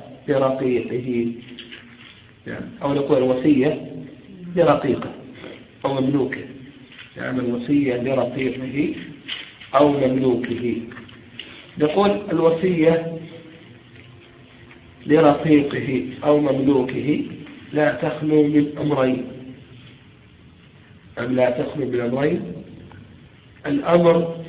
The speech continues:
الأول، الأمر الأول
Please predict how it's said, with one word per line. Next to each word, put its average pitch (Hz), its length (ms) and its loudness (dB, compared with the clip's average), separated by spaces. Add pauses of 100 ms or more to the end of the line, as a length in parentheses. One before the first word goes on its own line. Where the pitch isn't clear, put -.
(1040)
الأول، 147 640 4 (2750)
الأمر 151 520 -2
الأول 139 580 0